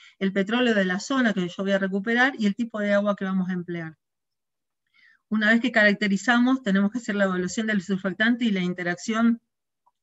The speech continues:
fluido-fluido, analizar la estabilidad térmica del surfactante, porque lo vamos a inyectar a un reservorio que puede estar a cien grados y,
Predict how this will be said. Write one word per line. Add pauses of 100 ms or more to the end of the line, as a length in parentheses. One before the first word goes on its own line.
fluido-fluido,
analizar
la
estabilidad
térmica
del
surfactante,
porque
lo
vamos
a
inyectar (360)
a
un
reservorio
que
puede
estar
a
cien
grados
y,